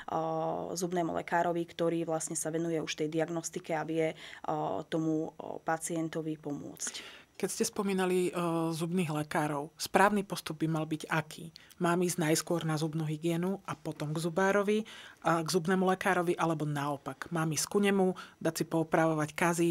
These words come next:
Speaker 2: a potom si ísť dať tie zuby, e, vyfešákovať? <laughs>
Speaker 1: Áno. Je, e, lepšie, ak ideme na dentálnu hygienu ako prvé. Z toho dôvodu, že ak na zuboch sa nám nachádzajú nánosy, či už povlaku, zubného kameňa, pigmentov,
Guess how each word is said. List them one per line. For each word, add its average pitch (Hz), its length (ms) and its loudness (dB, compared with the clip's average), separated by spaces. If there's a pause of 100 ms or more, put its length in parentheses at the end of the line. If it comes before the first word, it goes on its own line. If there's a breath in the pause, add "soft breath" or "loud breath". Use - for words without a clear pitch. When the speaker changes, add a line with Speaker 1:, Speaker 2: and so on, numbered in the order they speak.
Speaker 2:
a - 100 -6
potom 151 380 -6
si 151 240 -4
ísť 147 100 -8
dať 151 160 -2
tie 151 160 0
zuby, 147 380 -2
e, 151 160 -10 (720)
vyfešákovať? 156 800 -2 (180)
<laughs> 214 400 2
Speaker 1:
Áno. 165 140 -6 (400 loud breath)
Je, 196 400 6
e, - 40 -4 (680)
lepšie, 180 800 0
ak 185 180 -6
ideme 202 480 2 (220)
na 175 160 -2
dentálnu 185 480 0
hygienu 175 480 -2
ako - 320 -10
prvé. 156 400 -4
Z - 160 -12
toho 220 160 2
dôvodu, 170 480 0
že 220 80 -4
ak 165 160 0
na 170 160 -2
zuboch 196 320 -4
sa 165 80 -6
nám 160 80 -2
nachádzajú 175 560 -2
nánosy, 170 560 -2 (320 loud breath)
či 254 160 2
už - 160 0
povlaku, 175 480 2
zubného 185 400 0
kameňa, 160 400 -4
pigmentov, 208 800 2